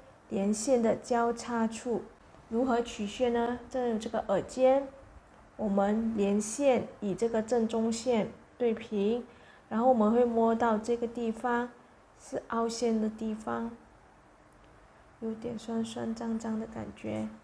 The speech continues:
这就是百会穴。或者是我们按摩太冲穴。太冲穴在足背第一、二趾骨间、趾骨底结合部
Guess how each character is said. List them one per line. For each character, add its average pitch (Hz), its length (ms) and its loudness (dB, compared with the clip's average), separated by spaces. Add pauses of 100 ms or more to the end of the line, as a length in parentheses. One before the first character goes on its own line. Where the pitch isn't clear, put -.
(300)
这 - 140 -6
就 220 160 -4
是 214 140 -6
百 - 260 -6 (160)
会 240 180 -4
穴。 - 360 -8 (420)
或 247 160 4
者 202 160 4
是 233 220 6
我 202 120 6
们 185 160 0 (120)
按 262 200 6
摩 185 320 6 (120)
太 240 260 2
冲 285 340 -4
穴。 - 380 2 (720)
太 254 300 4
冲 285 400 2
穴 - 400 0 (200)
在 254 240 4
足 214 380 4
背 220 420 4 (160)
第 262 240 -2 (200)
一、 285 280 0 (380)
二 254 320 2 (220)
趾 208 260 4
骨 196 320 4
间、 262 400 0 (1040)
趾 220 300 4
骨 208 300 6
底 196 440 -2
结 202 300 4
合 214 440 2 (100)
部 262 260 4